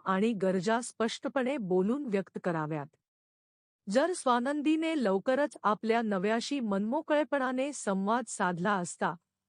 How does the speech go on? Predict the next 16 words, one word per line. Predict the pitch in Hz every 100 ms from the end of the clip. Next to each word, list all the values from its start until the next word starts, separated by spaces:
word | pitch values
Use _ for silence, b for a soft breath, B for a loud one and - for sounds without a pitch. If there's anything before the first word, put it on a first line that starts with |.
| -
तर | 285 302
ती | - 330
भावनिकदृष्ट्या | 220 175 190 214 254 311 190 208 220 - 254 262
एकटी | 202 202 - 277
पडली | 208 175 175
नसती. | 175 160 - 175 175 _ _ _ _ _ _ _ _ -
एकदा | 220 208 196 277
जर | 226 254 311
विश्वास | 220 214 - 240 285 -
तुटला | 226 196 226 233 254
तर | 214 233 -
तो | 247 247
परत | 247 285 -
मिळवणे | 262 208 208 220 294 -
अवघड | 202 208 175 226
होते. | 185 170 170 143